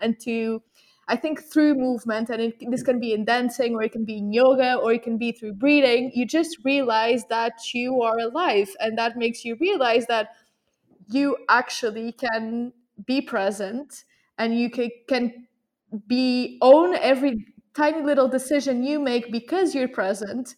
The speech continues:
and because of that awareness, you understand what's meaningful or not. Uh, and so at the end of the day, it all goes back to gratefulness, to gratitude, and to being present, because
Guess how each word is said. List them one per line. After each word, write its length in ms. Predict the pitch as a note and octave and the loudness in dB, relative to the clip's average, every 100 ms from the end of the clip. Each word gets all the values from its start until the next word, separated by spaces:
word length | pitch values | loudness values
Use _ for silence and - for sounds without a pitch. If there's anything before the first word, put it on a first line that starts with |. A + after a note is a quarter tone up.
| _ - - | _ -20 -6
and 140 | B3 A#3+ | -2 0
because 380 | C4+ E4+ F4 D#4 | 0 2 2 2
of 140 | B3 | 2
that 160 | B3 A#3 | 2 2
awareness, 760 | A3+ D4+ F#4 B3 G#3+ A3 A3+ - | 0 0 2 0 -2 -4 -6 -4
you 160 | B3 | -2
understand 520 | B3 B3 B3 A#3+ A#3 | 0 -2 -4 -4 -2
what's 220 | A#3 A3+ A#3 | -2 -4 -4
meaningful 500 | A#3 A3+ A3+ G3+ G#3 | -4 -4 -6 -4 -4
or 100 | A3+ | -4
not. 300 | G3 G3 - _ _ | -6 -10 -14 _ _
Uh, 480 | A3 G#3 G3 G3 G#3+ - _ _ _ _ _ - | -4 -2 -4 -6 -12 -14 _ _ _ _ _ -6
and 160 | A#3 A#3+ | -2 0
so 120 | B3+ | 2
at 120 | B3+ B3+ | 0 2
the 140 | C#4+ | 2
end 100 | D4+ | 2
of 80 | C4 | 2
the 100 | C4 A#3+ | 0 0
day, 440 | A#3 A#3 B3 - - - | 2 0 0 -8 -12 -2
it 160 | A3+ | 0
all 240 | A#3 B3+ B3+ | 4 6 6
goes 300 | A#3 A#3+ A#3+ | 4 2 0
back 280 | A3 G#3+ - | -2 -2 -6
to 500 | A3+ A3 G#3+ A3 - _ _ - | -8 -6 -8 -10 -14 _ _ -4
gratefulness, 840 | A#3 G3+ - A3+ G#3+ G3 C#4 - - | 0 0 -2 -6 -4 -4 -4 -6 -12
to 100 | A#3 | -10
gratitude, 800 | G#3+ A3 G#3 G#3+ - G#3 A3 C#4 - - | -2 -2 0 -6 -8 -10 -8 -10 -12 -6
and 240 | A#3 B3 A#3+ | -2 0 -2
to 420 | A#3+ B3 A#3+ A#3+ A3+ | -4 -4 -2 -4 -6
being 320 | A3 A#3 A#3+ A#3 | -4 -2 -2 -2
present, 640 | A3 G3+ G#3+ G3+ A#3 - | -2 -2 -4 -8 -8 -8
because 600 | B3+ A#3 A#3+ A#3 A#3 - | -10 -4 0 0 -2 -14